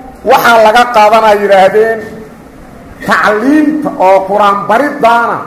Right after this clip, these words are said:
ayadana ujro in lagu qaadan karo. Tacliimta oo Qur'aan baridda in macallimiinta ujro ku qaadan karaan ayay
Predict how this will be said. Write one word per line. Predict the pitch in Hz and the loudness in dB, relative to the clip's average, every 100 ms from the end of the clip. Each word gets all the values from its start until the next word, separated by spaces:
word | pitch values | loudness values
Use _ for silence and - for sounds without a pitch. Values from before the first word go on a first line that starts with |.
| - | -4
ayadana | 226 262 254 226 190 | 0 0 0 -4 -8
ujro | - 226 | -6 -2
in | 240 208 | -2 -2
lagu | 190 190 | -8 -6
qaadan | 170 165 170 - | -2 -2 -4 -8
karo. | 120 - - - - - - - | -10 -12 -20 -20 -20 -20 -20 -8
Tacliimta | 190 175 208 240 277 277 - 208 | -4 -2 -2 -4 -4 -4 -8 -4
oo | 202 208 208 | 0 0 -2
Qur'aan | 190 202 202 - | -2 0 -2 -2
baridda | 196 254 - 226 233 233 - - - - - | -2 -2 0 2 4 0 -4 -16 -20 -20 -8
in | 254 285 269 | -2 -2 -2
macallimiinta | 190 214 220 254 277 - | -2 -2 -2 -4 -4 -6
ujro | 214 - 277 | -10 0 0
ku | - 247 | 2 -2
qaadan | 240 214 214 220 | 0 2 2 0
karaan | - 202 208 202 202 - - - - - | 0 2 2 0 -4 -12 -20 -20 -20 -4
ayay | - 233 269 | 0 2 2